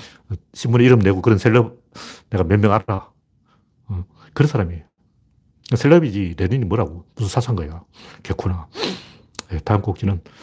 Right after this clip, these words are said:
관측을 관측하라. 이건 제가 이제 최근에 쓴 거를 쭉 정리한 건데 또 어려운 얘기지만 이걸만 알면 다 이야기하는 거예요.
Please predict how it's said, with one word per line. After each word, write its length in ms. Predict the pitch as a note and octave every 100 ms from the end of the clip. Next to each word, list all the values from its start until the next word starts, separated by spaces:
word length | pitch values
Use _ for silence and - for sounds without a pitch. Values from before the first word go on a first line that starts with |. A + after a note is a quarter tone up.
| - -
관측을 680 | - A2+ D3 - E3 D3+ C3+
관측하라. 580 | F#2 D#2+ - F2+ F#2+ - _ _ _ _ _ _ _ _ _ _ - - - - _ - - - - - E4 C#4 - - - - - _ _ - - - _ _ _ -
이건 320 | A#2 A#2+ G2+ - _ _ _ _ _ _ _ _ _ _
제가 200 | - G#2+
이제 180 | F#2+ F#2 F2+ _ _ - D#4 - _ _ _ -
최근에 220 | A#2 G#2+
쓴 200 | - G#2+
거를 160 | G2
쭉 340 | F2+ A2+ A#2 A#2
정리한 320 | A#2+ A2 G#2
건데 260 | F2 D#2+ G#2 - - - _ _
또 180 | - F#2
어려운 260 | B2 C3 G#2
얘기지만 400 | D#2+ E2 G#2 G2
이걸만 320 | A#2+ C#3+ C3
알면 260 | G2+ G#2+ G#2+
다 160 | -
이야기하는 340 | F#2+ G#2+ A2 B2+
거예요. 400 | E3+ A2 G#2